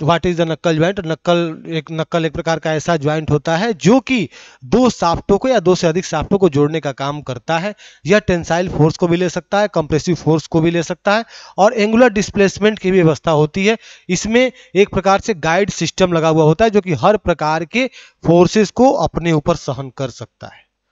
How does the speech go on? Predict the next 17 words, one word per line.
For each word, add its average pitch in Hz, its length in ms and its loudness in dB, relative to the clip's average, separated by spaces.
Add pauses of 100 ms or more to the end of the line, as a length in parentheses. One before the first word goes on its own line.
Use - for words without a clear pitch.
(560)
तो 233 400 4
इतना 185 680 -2
बहुत 160 280 2
नहीं 190 240 -4
है 208 220 -8
definitions 165 560 -4
में, 110 140 -12 (420)
इतना 175 280 -2
definitions 170 520 -4
में 160 80 -4
आप 147 180 -6
इसको 180 220 0
लिख 202 300 -2 (420)
सकते - 380 -2
हो। 98 200 -14 (560)
ठीक 196 100 0
है, 262 100 0